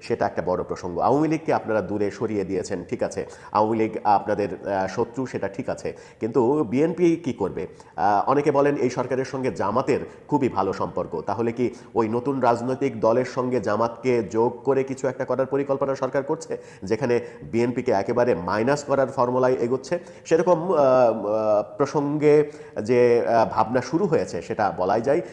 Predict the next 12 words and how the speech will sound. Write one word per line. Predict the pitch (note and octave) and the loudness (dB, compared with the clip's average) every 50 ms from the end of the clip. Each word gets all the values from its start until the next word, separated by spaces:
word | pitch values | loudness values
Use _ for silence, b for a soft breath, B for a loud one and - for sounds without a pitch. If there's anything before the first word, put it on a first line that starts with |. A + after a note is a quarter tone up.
| B - | B -8
বিএনপি | F2 G#2 G#2+ G#2+ F#2 A#2+ A2 | -4 -4 -4 -2 -4 -4 -4
নেতা | G#2 G#2 G2+ A2+ A#2+ B2 | -4 -2 0 2 2 2
রুহুল | A2+ G#2 F#2+ A2+ | 2 0 -2 -4
কবির | A2 - G#2 G#2 G2+ F2 | -4 -4 -4 -2 -4 -4
রিজভী | G2 F#2+ F#2+ - C3+ E3 E3 B B B - | -6 -6 -6 -6 -6 -6 -6 B B B -6
নাহিদ | F2+ F#2 G2+ A2 G#2 | -4 -4 -2 -2 -2
ইসলামের | A2+ A2+ - A2+ A2 A2+ A2 G#2 | -4 -4 -4 -2 0 0 0 0
এই | G2+ G2 G2 | 0 -2 -2
মন্তব্যের | G2 G2 F#2+ G2 F#2+ A#2 G#2+ F#2+ A#2+ C3+ C3+ C3+ C3+ - - | -4 -4 -4 -4 -2 -4 -2 0 0 -2 -2 -2 -6 -4 -2
তীব্র | B2+ B2+ A2 F#2+ F2+ G#2 A2+ | -2 -2 -2 -4 -4 -6 -4
সমালোচনা | - A2 F#2+ F#2 F#2 F2 - F#2 F2 E2+ | -4 -4 -4 -4 -4 -4 -6 -6 -8 -6
করেছেন। | F#2+ F#2 E2+ E2 - F#2+ E2 | -6 -6 -6 -6 -6 -8 -10